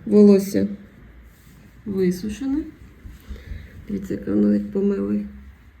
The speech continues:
Тільки помили гарно. Я щось не фокусується. Там любов происходить. Так, завтракать ідем.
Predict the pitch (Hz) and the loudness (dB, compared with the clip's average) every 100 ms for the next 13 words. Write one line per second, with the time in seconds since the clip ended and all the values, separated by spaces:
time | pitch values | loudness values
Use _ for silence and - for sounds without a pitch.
0 | - - - - - 190 185 185 185 185 | -20 -20 -20 -20 -16 -10 -8 -4 -2 -2
1 | 185 185 185 - - - - 208 196 196 | 0 0 -2 -8 -20 -20 -18 -10 -6 -6
2 | 196 208 208 - - - - _ _ - | -6 -6 -6 -8 -20 -20 -20 _ _ -20
3 | _ _ _ _ _ _ _ _ _ _ | _ _ _ _ _ _ _ _ _ _
4 | _ - 214 208 196 202 190 185 202 - | _ -14 -10 -8 -6 -8 -8 -10 -10 -10
5 | 269 233 196 190 208 208 - _ _ _ | -6 -6 -6 -10 -12 -12 -14 _ _ _
6 | - - _ _ _ _ _ _ - - | -20 -20 _ _ _ _ _ _ -20 -20
7 | _ _ 226 208 208 196 196 190 196 202 | _ _ -4 -2 0 -2 -4 -4 -4 -4
8 | - - 202 208 - _ _ - - - | -6 -8 -6 -8 -14 _ _ -20 -20 -20
9 | - _ - 214 202 247 214 190 185 175 | -20 _ -2 2 4 4 4 0 0 0
10 | 190 214 254 | 2 2 2